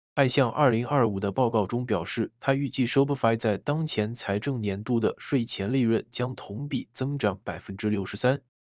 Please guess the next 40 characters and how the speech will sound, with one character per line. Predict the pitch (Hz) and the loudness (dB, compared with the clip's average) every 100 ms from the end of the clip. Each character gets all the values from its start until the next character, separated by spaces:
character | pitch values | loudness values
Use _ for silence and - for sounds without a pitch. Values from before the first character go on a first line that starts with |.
| _ | _
尽 | - 156 | -4 0
管 | 147 - | 4 2
Shopify | - 147 143 147 117 | 4 2 2 2 2
的 | 110 98 - | 2 -2 -4
投 | - 110 120 | -6 -4 -2
资 | - 143 | 0 0
周 | 143 143 | 2 2
期 | - 143 143 | 2 0 0
在 | - 110 | -2 -4
二 | 98 117 | 0 0
零 | 107 | 0
二 | 104 127 | 0 0
四 | 107 110 | 0 -2
年 | 101 101 | -2 -2
对 | 131 120 | 2 2
利 | 117 | 4
润 | 113 104 | 4 2
扩 | 95 - | 0 0
展 | 104 87 - | 0 -2 -4
构 | 110 | -2
成 | 98 113 | -2 -2
压 | 110 120 | 0 0
力， | 127 - _ _ _ _ _ - | 0 -4 _ _ _ _ _ 2
但 | 170 151 | 4 6
拉 | 151 | 4
德 | 143 127 | 2 0
克 | - 135 | 2 4
认 | 110 | 4
为 | 104 113 | 2 0
这 | - 131 | 0 0
些 | 123 | 2
投 | 131 107 120 | 2 0 0
资 | - 135 | 0 0
将 | - 131 | 0 -2
带 | 135 117 | 0 0
来 | 101 | 0
显 | 120 104 87 | 0 -2 -4
著 | - 147 | -2 -2
回 | 120 104 | 0 2
报， | 101 143 | 4 4